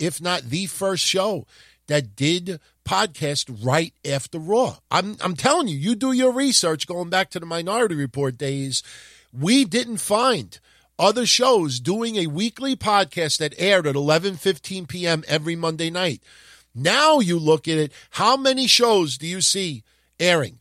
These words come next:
right after Raw? It's unbelievable. If anybody ever bothered to look, it's insane.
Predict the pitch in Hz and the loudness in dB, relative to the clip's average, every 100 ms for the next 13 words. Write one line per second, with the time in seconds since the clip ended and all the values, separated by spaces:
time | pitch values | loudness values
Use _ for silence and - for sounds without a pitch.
0 | _ 147 165 160 156 - 147 147 110 - | _ -4 0 2 0 -4 -4 -2 -2 -6
1 | _ _ 208 - - - - 269 294 226 | _ _ -2 2 2 2 4 4 4 0
2 | 220 240 285 254 190 165 214 262 254 240 | 2 4 4 4 2 0 0 0 2 4
3 | 240 240 196 226 220 175 180 196 254 - | 4 4 4 4 4 0 0 4 4 2
4 | 196 165 - 247 254 - 285 339 381 269 | -8 -6 -2 -2 2 2 4 4 4 2
5 | 139 | -2